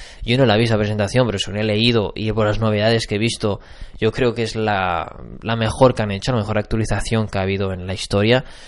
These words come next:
Con ios nueve, con ios diez, la verdad es que no hubo prácticamente mucho revuelo. ios nueve, bueno, cambiaba un poquito, pero no. Respecto a ios ocho, la verdad es que tampoco, bueno, ni fu ni fa.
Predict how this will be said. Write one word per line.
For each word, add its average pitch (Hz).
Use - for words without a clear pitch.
Con 117
ios 131
nueve, 131
con 110
ios 120
diez, 117
la 110
verdad 110
es 113
que 104
no 104
hubo 117
prácticamente 110
mucho 107
revuelo. 104
ios 151
nueve, 139
bueno, 123
cambiaba 110
un 101
poquito, 110
pero 98
no. 92
Respecto 110
a -
ios 117
ocho, 117
la 104
verdad 110
es 110
que -
tampoco, 98
bueno, 156
ni 110
fu 113
ni 107
fa. 110